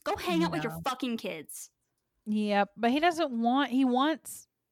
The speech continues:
Speaker 2: fame more than he wants just a quiet little family. Like, he wants both. He wants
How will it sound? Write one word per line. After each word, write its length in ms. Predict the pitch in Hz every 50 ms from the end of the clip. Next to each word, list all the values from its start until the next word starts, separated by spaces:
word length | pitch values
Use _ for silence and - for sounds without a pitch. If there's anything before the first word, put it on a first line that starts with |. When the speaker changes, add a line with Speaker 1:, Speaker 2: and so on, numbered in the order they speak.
| _ _ -
Speaker 2:
fame 680 | - - - - 208 202 190 180 160 127 113 175 - -
more 220 | - 190 196 185 185
than 160 | 180 190 196
he 100 | 196 196
wants 480 | 185 180 170 165 165 170 165 - - -
just 240 | - 196 196 -
a 60 | 202 -
quiet 460 | - - - 180 180 185 185 160 170
little 200 | 180 180 170 156
family. 380 | - - 175 165 165 160 170
Like, 160 | 175 185 202 -
he 120 | - 285
wants 300 | 294 320 320 311 - -
both. 300 | - 185 170 160 170 -
He 120 | - 269
wants 460 | 269 262 269 269 277 285 262 - -